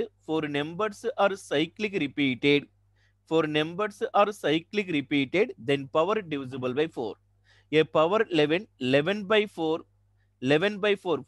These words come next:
four into two, eight, remainder is equal to three. That is two to the power of remainder. A two to the power of remainder, where remainder is equal to three. A two cube is equal to eight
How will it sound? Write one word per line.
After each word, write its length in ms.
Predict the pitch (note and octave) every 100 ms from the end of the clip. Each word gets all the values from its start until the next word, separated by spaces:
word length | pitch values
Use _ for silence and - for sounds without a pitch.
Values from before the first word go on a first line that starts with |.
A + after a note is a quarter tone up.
| -
four 180 | F3+ G#3
into 320 | - G#3+ G#3
two, 200 | F#3+ G#3+ D#3+ D#3
eight, 180 | E3 C#3+ D#3+ - _ -
remainder 520 | C3+ D#3+ G3+ G#3 G#3+ G#3
is 180 | - D#3
equal 400 | D3 E3 E3+ D#3+ D#3
to 120 | D#3 C3
three. 180 | C#3 C#3+ - _ _ _ _ _
That 300 | B2 B2+ D#3
is 240 | G3 A3 F3+ F#3+ G#3 _
two 200 | E3 E3
to 100 | F#3+
the 140 | G#3+ G#3+ G#3
power 220 | G3+ G3+
of 200 | G#3 G#3 -
remainder. 600 | C#3 C#3 C#3+ C#3 C3 C#3 B2 _ _ _ _ -
A 60 | D3+ D3
two 180 | E3+ F#3+
to 60 | G#3
the 80 | A3
power 280 | - G3+ G#3
of 80 | G3+ D3+
remainder, 360 | D3+ D#3+ D3 B2
where 120 | C#3 C#3
remainder 500 | C#3+ E3 G3 G#3 G#3+ - D#3+
is 120 | D3
equal 360 | D#3 - D#3+ D#3
to 60 | D#3+ C#3
three. 260 | C#3 C#3+ - _ _ _ C#3+
A 100 | D3 _
two 240 | F3+ G#3+ G3+
cube 280 | G#3+ A3 G#3 -
is 200 | D#3+ D3
equal 360 | D#3 _ D#3 D3+
to 40 | D3 C3
eight 220 | C#3+ D#3+